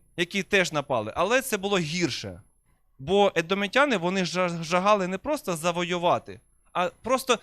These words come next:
знищити кожного єврея і Єрусалим разом з храмом. Це була їх ціль номер один. І коли вавилоняни йшли просто захопити,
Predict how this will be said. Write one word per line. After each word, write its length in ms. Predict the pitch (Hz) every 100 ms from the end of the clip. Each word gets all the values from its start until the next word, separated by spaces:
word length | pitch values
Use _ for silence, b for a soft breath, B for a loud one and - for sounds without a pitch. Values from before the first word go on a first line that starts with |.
| b
знищити 840 | 180 196 240 262 208 - 123 - 113
кожного 580 | - 214 190 143 120 117
єврея 640 | 123 170 262 285 135 101 _ _ _ _
і 140 | 190 175
Єрусалим 760 | 175 165 - 175 170 233 214
разом 320 | 165 147 175
з 80 | -
храмом. 420 | - 165 117 95 - _
Це 220 | - 208
була 220 | 220 202 180
їх 100 | 165
ціль 380 | - - 220
номер 320 | 226 202 190 190
один. 300 | 156 117 98 b b
І 100 | 165
коли 240 | 220 240
вавилоняни 540 | 202 202 214 220 214
йшли 280 | 185 - 202
просто 540 | - 208 220 - 156 - b b
захопити, 800 | 139 202 220 226 311 311 139